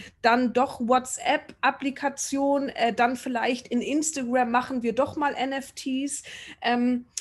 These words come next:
das war für mich alles ein bisschen zu undurchsichtig. Es mag sein, dass die natürlich, äh, als, äh, ja, sehr intelligentes Unternehmen eine Strategie damit fahren,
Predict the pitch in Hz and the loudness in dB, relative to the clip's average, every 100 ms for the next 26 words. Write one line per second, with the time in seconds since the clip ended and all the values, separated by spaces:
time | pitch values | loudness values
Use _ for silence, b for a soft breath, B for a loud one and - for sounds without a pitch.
0 | B B 247 240 226 247 302 - 254 294 | B B 2 4 4 6 6 0 -2 -2
1 | - 262 262 269 233 226 262 262 285 254 | -2 0 0 -2 -4 -4 -4 -4 -4 -4
2 | 240 - 269 254 - 311 320 233 208 - | -6 -2 -2 -2 0 2 4 4 0 0
3 | 185 180 - 170 214 - - 226 247 262 | -2 -2 -4 -6 -6 -6 -4 -2 0 0
4 | 349 - 240 226 226 247 220 214 - 226 | 0 -2 -4 -2 -2 -2 -4 -4 -6 -4
5 | 220 208 - 311 294 233 381 - - 202 | -4 -4 -2 2 2 2 0 -2 -4 -2
6 | 220 - 196 208 - 202 208 202 B B | 0 2 0 0 -4 -4 -4 -6 B B
7 | - 202 214 202 220 233 240 214 202 233 | 2 2 2 0 0 2 -2 -6 -2 0
8 | 247 240 233 226 214 226 - 220 226 - | -2 -4 -4 -4 -2 -2 -2 -2 -4 -4
9 | 233 226 190 269 311 277 277 277 - 277 | -4 -4 -4 -4 -2 -2 -4 -8 -4 -2
10 | 277 285 294 | 0 -2 -4